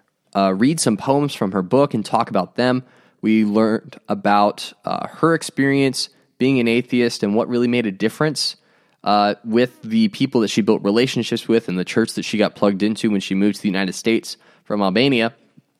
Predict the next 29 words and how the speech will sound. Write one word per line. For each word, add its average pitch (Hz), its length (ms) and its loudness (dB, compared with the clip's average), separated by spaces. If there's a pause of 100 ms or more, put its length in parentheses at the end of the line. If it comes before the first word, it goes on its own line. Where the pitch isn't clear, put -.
(460)
And, 135 260 0
uh, 135 140 4
just 135 180 -6
some 233 160 -2
really 175 180 2
great 165 200 -2
takeaways 143 500 -2
for - 360 -6
each 165 220 0
of 127 120 -2
us 120 200 0
that 101 260 -2 (360)
know 131 460 4
or 113 220 0
interact 131 420 0
with 127 100 -6
people 123 340 -2
that 104 360 -2 (260)
don't 156 220 0
believe 160 320 0
in 156 120 0
God 143 300 2
or 107 80 0
struggle 135 560 0
with 135 140 0
faith 127 540 0
and, 92 100 -4 (380)
and 107 340 0
are, 104 340 2